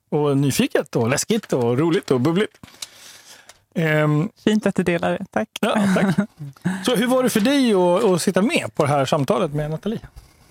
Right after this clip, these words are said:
Speaker 2: Det var
Speaker 1: Vad
Speaker 2: jätte-
Speaker 1: hände för dig?
Speaker 2: Åh, det hände jättemycket. Det var, jag kände igen mig mycket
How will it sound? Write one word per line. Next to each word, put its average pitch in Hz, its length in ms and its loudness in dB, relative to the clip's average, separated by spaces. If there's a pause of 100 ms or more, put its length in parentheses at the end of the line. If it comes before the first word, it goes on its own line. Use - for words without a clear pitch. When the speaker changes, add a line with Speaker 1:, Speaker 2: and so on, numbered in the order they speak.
(200)
Speaker 2:
Det 185 60 -4
var 175 80 -2
Speaker 1:
Vad 175 80 -2
Speaker 2:
jätte- 175 180 0
Speaker 1:
hände 185 220 2
för - 120 -4
dig? 208 220 -2 (680)
Speaker 2:
Åh, 190 260 0
det 175 80 0
hände 175 300 2
jättemycket. 170 1000 0 (200)
Det 180 240 -6
var, 160 960 -2 (380)
jag - 100 -8
kände 185 240 -2
igen 160 280 0
mig 202 240 0 (500)
mycket - 300 -6